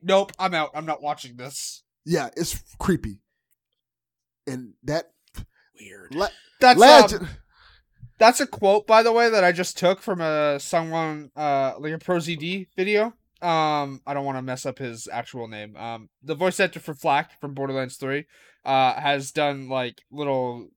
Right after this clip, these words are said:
Speaker 1: like, vines and stuff for years. And he has one about anime specifically, and he's like, uh, he, he does, like, quirky little voices for it. And he's like, "I'm a thousand-year-old character,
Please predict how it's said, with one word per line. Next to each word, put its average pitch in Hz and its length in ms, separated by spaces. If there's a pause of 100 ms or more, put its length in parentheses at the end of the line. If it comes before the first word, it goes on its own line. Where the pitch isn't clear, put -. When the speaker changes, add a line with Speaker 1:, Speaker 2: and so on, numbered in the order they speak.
(200)
Speaker 1:
like, 117 280 (200)
vines 131 600
and 127 120
stuff 131 300
for 131 100
years. 127 480 (300)
And 131 100
he 143 60
has 180 340
one 151 300
about 147 340
anime 151 440
specifically, 151 720
and 127 100
he's 143 140
like, 180 260 (380)
uh, 156 240
he, 180 180
he 180 240
does, 185 320
like, 151 240 (320)
quirky 190 240
little 156 220
voices 156 400
for 139 160
it. 123 40
And 127 80
he's 151 120
like, 180 200 (800)
"I'm 254 100 (360)
a - 80
thousand-year-old 415 800 (480)
character, 466 680